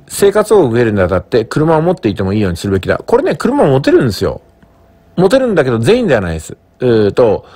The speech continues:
これが生活に必要だと認められれば持てます。ただ私の言うね、車を持っていい条件っていうのは、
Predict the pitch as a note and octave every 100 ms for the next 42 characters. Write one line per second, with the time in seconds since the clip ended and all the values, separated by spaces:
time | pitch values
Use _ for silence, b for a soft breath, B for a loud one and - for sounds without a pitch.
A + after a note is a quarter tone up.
0 | B B B - G#3 A3 A3 - G#3 G#3
1 | - G#3+ G#3 G#2 - _ - - G#3 G#3
2 | A3+ C3 A2 A2 A2+ A2+ G#2+ B2 F3+ G#2
3 | F#2 F#2 F2+ - - - A#3+ F3+ D3+ G3+
4 | G#3+ G#3+ F#3 - F3+ F3+ G#3+ - B B
5 | B - - F#3 G3 F#3+ G3 C3 A2+ G2+
6 | G2 A2+ F2+ E2+ F2 A2+ F2